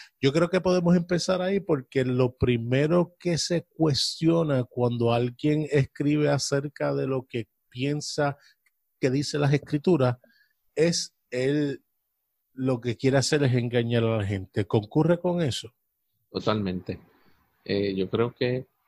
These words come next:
Speaker 2: la Escritura se puede utilizar de muchas maneras. Y, eh, claro, en este libro,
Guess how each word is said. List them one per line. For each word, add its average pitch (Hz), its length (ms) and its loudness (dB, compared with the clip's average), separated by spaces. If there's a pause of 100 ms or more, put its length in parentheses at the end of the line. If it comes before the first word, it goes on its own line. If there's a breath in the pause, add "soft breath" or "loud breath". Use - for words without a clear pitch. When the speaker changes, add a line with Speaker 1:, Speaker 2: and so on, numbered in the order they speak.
(1300)
Speaker 2:
la 98 240 -4
Escritura 110 560 -4
se 110 140 -6
puede 101 200 -2
utilizar 101 460 -4 (240)
de 92 80 -6
muchas 95 260 -6
maneras. 95 540 -6 (920)
Y, 214 340 -2 (200)
eh, 107 480 -2 (120)
claro, 117 300 -2
en 95 80 -2
este 120 200 -4
libro, 110 500 -4